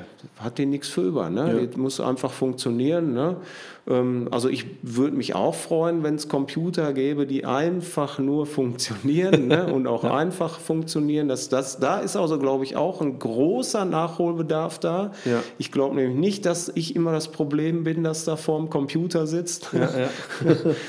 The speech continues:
Speaker 1: Ähm, haben wir ja gerade wieder gesehen, ganz eindrucksvoll hier mit den Mikrofonen, ne? Dass
Speaker 2: Richtig.
Speaker 1: das, äh, schon manchmal nerven kann. Da ist schnell mal eine Stunde weg, ehe
Speaker 2: Ja.
Speaker 1: man, äh, arbeiten kann, so,
Speaker 2: Genau.
Speaker 1: ne? Ja.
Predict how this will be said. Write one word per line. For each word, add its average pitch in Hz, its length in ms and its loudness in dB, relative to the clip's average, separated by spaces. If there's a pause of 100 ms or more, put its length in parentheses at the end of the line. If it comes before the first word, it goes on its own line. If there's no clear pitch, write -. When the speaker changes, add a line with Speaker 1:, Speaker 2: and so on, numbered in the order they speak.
(400)
Speaker 1:
Ähm, 139 400 2
haben 135 160 2
wir 139 60 4
ja 135 80 4
gerade 147 300 4
wieder 156 160 4
gesehen, 143 420 2
ganz 98 220 2
eindrucksvoll 104 640 2
hier 107 120 0
mit 113 200 -2
den 117 280 0
Mikrofonen, 123 760 0
ne? 127 180 0
Dass 139 200 0
Speaker 2:
Richtig. 120 160 2 (200)
Speaker 1:
das, - 40 -4
äh, 110 180 -2
schon 120 500 -2
manchmal 120 480 -2
nerven 127 400 0
kann. 98 220 -2
Da 98 80 0
ist 101 260 -2 (160)
schnell 127 320 0
mal 147 100 0
eine 123 120 0
Stunde 123 440 0
weg, 131 280 0
ehe 139 200 2
Speaker 2:
Ja. 131 60 4
Speaker 1:
man, 127 400 0
äh, - 40 -6 (440)
arbeiten 92 500 -2
kann, 87 280 -6
so, 90 80 -4
Speaker 2:
Genau. 107 420 -2
Speaker 1:
ne? 113 80 -8
Ja. 107 120 -8